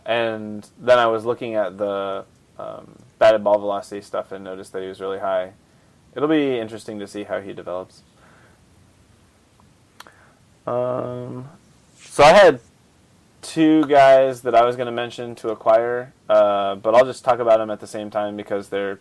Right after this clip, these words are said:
kind of the same person. Um, they're both Nationals pitchers, uh,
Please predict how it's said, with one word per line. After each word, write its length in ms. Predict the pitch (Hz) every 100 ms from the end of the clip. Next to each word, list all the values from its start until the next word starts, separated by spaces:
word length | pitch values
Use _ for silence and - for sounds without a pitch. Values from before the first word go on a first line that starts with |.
| _
kind 280 | - 107 107
of 140 | 107
the 80 | 104
same 240 | - 104
person. 380 | 104 113 165 175 - _ _ _ _ _ _ _ _ - - - _ _ _ -
Um, 560 | 123 123 117 107 104 _ -
they're 120 | 123
both 240 | 127 156
Nationals 480 | 127 127 135 127 113
pitchers, 500 | - 127 170 180 - _ _
uh, 580 | 110 101 101 101 98 95